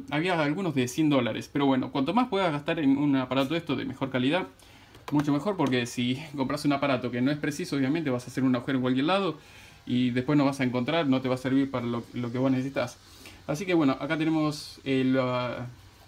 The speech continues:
lo que sería el metro, como le dicen, pero bueno, esto obviamente es todo en pulgadas. Y lo que tenés que hacer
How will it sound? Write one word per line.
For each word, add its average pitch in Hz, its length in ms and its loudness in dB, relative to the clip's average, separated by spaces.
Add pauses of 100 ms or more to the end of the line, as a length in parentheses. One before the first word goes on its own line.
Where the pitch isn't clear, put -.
(580)
lo 135 80 -2
que 127 60 -2
sería 131 480 4
el 131 220 0
metro, 185 320 -2
como 135 160 2
le 175 80 2
dicen, 208 240 -4
pero 120 120 -2
bueno, 120 180 -2
esto 127 260 -4
obviamente 127 400 0
es 123 100 -8
todo 127 340 -2
en 170 160 -6
pulgadas. 196 480 -2 (480)
Y 156 80 0
lo 165 120 2
que 175 80 -4
tenés 208 220 -4
que 208 80 -2
hacer 214 320 -4